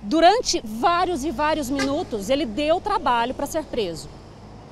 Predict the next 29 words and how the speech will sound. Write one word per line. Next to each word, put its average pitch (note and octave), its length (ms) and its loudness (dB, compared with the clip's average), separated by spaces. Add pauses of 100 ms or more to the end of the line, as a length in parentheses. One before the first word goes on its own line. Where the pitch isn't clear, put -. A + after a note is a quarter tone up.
(960)
A A3 80 0
polícia D4+ 540 2
entrou C#4+ 220 0
em C4 100 -2
luta D4+ 220 -4
corporal A#3 440 -2
com A3 160 -6
ele. C4 320 0 (840)
Foi C#4+ 100 6
preciso D#4+ 380 -2
também D4+ 180 -2
a D#4+ 60 -4
ajuda D4+ 240 -6
do D4 80 -8
corpo D#4 280 -2
de B3 60 -8
bombeiros, B3 600 0
vários C4+ 340 0
homens C#4 340 0
para D4 160 -6
segurar. B3+ 460 -2
Tamanho D#4 500 0
era E4 380 -2 (180)
o D#4 120 -6
descontrole C4 960 -4 (640)
deste A#3+ 320 0
rapaz. G#3+ 580 -2 (1200)
O A3+ 60 -4
Mateus C#4 680 2